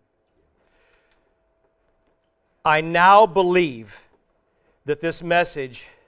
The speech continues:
is what has caused me health problems and the difficulties that have arisen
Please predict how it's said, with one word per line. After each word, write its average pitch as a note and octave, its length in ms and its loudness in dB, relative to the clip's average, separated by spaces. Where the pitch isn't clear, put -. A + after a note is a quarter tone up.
is D3 180 -2
what C#3+ 160 -4
has C#3+ 180 -6
caused C3 760 -2
me D#3+ 300 -6
health D#3 280 -4
problems B2+ 640 -6
and C#3 140 -10
the C#3 60 -8
difficulties C#3 800 -6
that C#3+ 120 -8
have C3 220 -12
arisen B2 760 -8